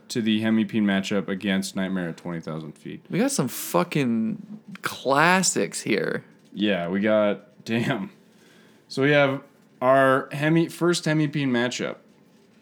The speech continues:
Speaker 1: We have It's a Good Life versus Time Enough at Last.
Speaker 2: It's a Good Life might be the least classic of these, and it's still
Speaker 1: I know. Still quite good.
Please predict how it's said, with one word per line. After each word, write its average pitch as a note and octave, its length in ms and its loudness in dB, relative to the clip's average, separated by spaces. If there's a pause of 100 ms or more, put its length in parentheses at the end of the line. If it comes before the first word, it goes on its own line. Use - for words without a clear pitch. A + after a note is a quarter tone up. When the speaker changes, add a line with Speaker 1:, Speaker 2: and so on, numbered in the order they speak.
(640)
Speaker 1:
We A2+ 140 2
have A2 300 2
It's B2 200 0
a D3+ 60 2
Good C#3 200 2
Life G#2+ 500 2
versus A2 500 -4
Time G#2+ 340 0
Enough G2 340 0
at - 120 -6
Last. D#2+ 600 -8 (600)
Speaker 2:
It's G3 180 0
a B3+ 80 2
Good A3+ 220 0
Life C#3 280 4
might B2+ 140 2
be C3+ 80 0
the A#2 140 0
least A#2 580 0
classic A2+ 500 2
of F#2+ 160 -6
these, - 300 -6
and A2+ 100 -4
it's G#2+ 180 -6
still A#2+ 400 0
Speaker 1:
I G2 100 0
know. F#2 440 -2 (1040)
Still - 320 -4
quite G2+ 300 -4
good. F2 280 -2